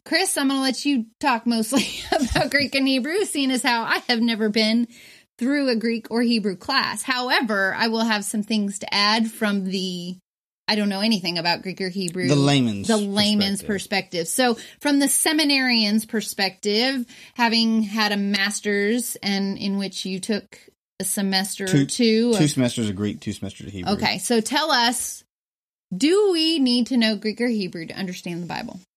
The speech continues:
Speaker 2: I-, I'll say no, but understanding the original languages is helpful.
Speaker 1: Mm-hmm.
Speaker 2: So,
Speaker 1: So, no, you don't have to know it in order to
Speaker 2: to
Speaker 1: understand the Bible.
Speaker 2: to understand, to study it well.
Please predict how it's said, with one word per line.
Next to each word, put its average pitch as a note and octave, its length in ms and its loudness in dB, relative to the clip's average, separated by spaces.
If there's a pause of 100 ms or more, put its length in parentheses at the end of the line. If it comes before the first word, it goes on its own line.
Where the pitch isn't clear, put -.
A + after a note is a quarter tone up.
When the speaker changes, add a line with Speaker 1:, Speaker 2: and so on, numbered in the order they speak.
(1040)
Speaker 2:
I-, - 140 -8
I'll F3 120 2
say G3 220 2
no, D#3+ 580 4 (540)
but C3+ 400 0 (360)
understanding D#3+ 600 2
the C3+ 80 4
original B2+ 280 2
languages G#2 680 -2 (320)
is C3 240 2
helpful. G2+ 460 -8 (120)
Speaker 1:
Mm-hmm. F3 300 -8 (340)
Speaker 2:
So, - 180 2
Speaker 1:
So, G#3+ 140 4
no, A#3+ 140 2
you C4+ 200 4
don't C4+ 220 4
have C4+ 240 2
to B3 100 -2
know G#3+ 220 2
it F3+ 300 -4
in G#3 140 0
order G3+ 280 0
to G3 440 -2 (140)
Speaker 2:
to A2 220 0 (100)
Speaker 1:
understand F#3 420 -2
the D#3+ 40 -8
Bible. D3+ 220 -4
Speaker 2:
to E3 120 2
understand, C#3+ 720 2
to D3 80 0
study C3+ 440 2
it A#2+ 100 0
well. A#2 640 0